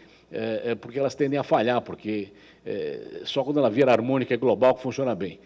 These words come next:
E outra, outro ponto importante, que também interessa por causa do Marco Civil, raramente nós precisamos ter uma legislação específica, porque é,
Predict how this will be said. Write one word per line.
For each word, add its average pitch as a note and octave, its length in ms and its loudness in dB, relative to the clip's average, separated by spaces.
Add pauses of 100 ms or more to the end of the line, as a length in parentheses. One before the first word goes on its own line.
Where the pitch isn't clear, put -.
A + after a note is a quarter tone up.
(240)
E E3+ 160 4
outra, E3+ 400 6
outro C#3+ 240 2
ponto C#3 220 2
importante, D#3+ 500 2
que - 100 -20
também G#2+ 440 0
interessa G#2+ 440 2
por E2+ 80 -12
causa G2 140 -2
do G2 60 -2
Marco A2+ 180 -4
Civil, C#3+ 300 0 (360)
raramente E3+ 460 6
nós E3 80 4
precisamos D#3 300 -2
ter E3 100 2
uma C#3+ 100 2
legislação C3 460 0
específica, - 800 -2 (280)
porque - 280 -2
é, C3+ 240 4